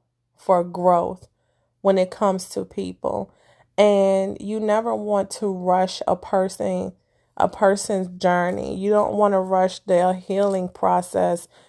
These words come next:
um, just so that they can fit that description that you feel like that they need to be. Um,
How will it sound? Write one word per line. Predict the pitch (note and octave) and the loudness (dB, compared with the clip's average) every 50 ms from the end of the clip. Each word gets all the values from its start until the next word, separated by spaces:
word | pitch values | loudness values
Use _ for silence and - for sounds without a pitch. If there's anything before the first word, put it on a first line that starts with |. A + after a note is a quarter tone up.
| _ _ - - | _ _ 0 2
um, | F#3+ F#3+ F#3 F#3 F#3 F3+ | 4 4 4 2 0 -2
just | F3+ F#3 F#3+ F#3+ G3+ G3 - | -2 0 2 2 2 2 2
so | G#3 F#3+ | 0 0
that | F#3+ F#3+ F#3 F3+ | 2 2 0 0
they | F#3 F#3 F#3+ | 0 -2 -2
can | - - F3+ E3+ | -2 -2 -2 -4
fit | E3+ - - - - G#3 F#3+ - - - - | -4 -6 -12 -6 -2 0 0 0 -2 -2 0
that | G3 F#3 F#3 F#3+ | 0 0 0 -2
description | F#3+ F3 - - - - G#3 G3+ G3+ - - - G3 G3 | -4 -8 -8 -8 -6 -2 -2 -2 -2 -2 -8 -6 -4 0
that | F#3+ F3+ - G3 | 0 0 0 0
you | F#3 F3+ F3+ F#3 G3 G#3 A3 A3 | -4 -6 -4 -4 -2 -2 -4 -4
feel | - - G3 F#3+ F3+ | -6 0 2 2 2
like | F3+ F3+ F3+ F3+ F3 F3+ F3+ | 2 2 0 0 -2 -2 0
that | F3+ F3+ F3 F3+ F#3 F3 F3 | 0 0 0 0 -4 -4 -2
they | F#3 F#3 F#3+ | 0 0 0
need | F3+ F#3 F3 F3 F3 E3+ F3 - | 0 -2 -6 -6 -6 -8 -10 -12
to | - F#3 F3+ | -14 -14 -12
be. | F3 F3+ F#3 G3 G3 F3+ E3+ - _ _ - _ - - - - _ _ _ _ _ _ - - | -8 -4 -4 -2 -2 -4 -6 -8 _ _ -20 _ -20 -20 -20 -20 _ _ _ _ _ _ -8 0
Um, | - A3 G#3+ G3 F#3 F#3 F3+ F3+ F3+ F3+ | 4 4 4 4 2 0 -4 -8 -10 -12